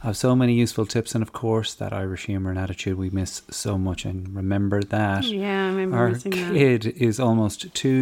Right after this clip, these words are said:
Speaker 1: years old, and we are in a separation anxiety phase. And while I know this is normal part of development, it has been making daycare drop-off really stressful. With Tina's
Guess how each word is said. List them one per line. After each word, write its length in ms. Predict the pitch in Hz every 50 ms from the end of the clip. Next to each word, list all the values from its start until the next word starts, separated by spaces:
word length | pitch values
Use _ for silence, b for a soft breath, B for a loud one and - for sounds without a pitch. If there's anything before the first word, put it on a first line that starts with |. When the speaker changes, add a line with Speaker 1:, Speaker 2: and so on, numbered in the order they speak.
| 127 131 -
Speaker 1:
years 400 | 117 110 110 110 107 104 - - - -
old, 320 | 101 95 95 90 90 - - B B B B B B -
and 200 | 101 98 104 107
we 460 | 107 110 110 110 107 110 107 107 - - _ -
are 180 | 117 107 107 -
in 380 | 110 101 101 98 98 98 - -
a 80 | 101 98
separation 840 | - - - - 110 - - - 113 107 101 101 95 - - 107 101
anxiety 760 | 98 95 95 92 92 - 101 92 92 92 92 85 - 98 92
phase. 440 | - - 95 98 98 - 92 - - B B B B B B B B B B B B
And 100 | 113 101
while 200 | 117 151 160 160
I 60 | 147
know 300 | 135 131 131 135 135 131
this 220 | 127 123 117 104 113
is 140 | 110 95 92
normal 560 | 101 104 117 123 127 127 123 120 110 104 101
part 360 | - - 117 113 110 107 107 104
of 40 | 95
development, 540 | 98 92 104 113 123 - - 113 101 85 B B B B B B B B -
it 80 | 107
has 240 | 113 143 175 185 185 -
been 160 | 196 165 147
making 420 | 131 120 113 110 - 113 107 101 -
daycare 640 | - 117 110 113 113 110 - - 113 110 104 101
drop-off 600 | 101 101 95 92 90 - - 95 92 92 90 92 113
really 640 | 104 95 92 95 98 101 104 101 98 92 92 92 95
stressful. 800 | - - - - 120 117 117 107 - - - 120 113 107 - 143
With 220 | 147 117 101 - -
Tina's 580 | - - 147 147 151 147 143 135 123 123 -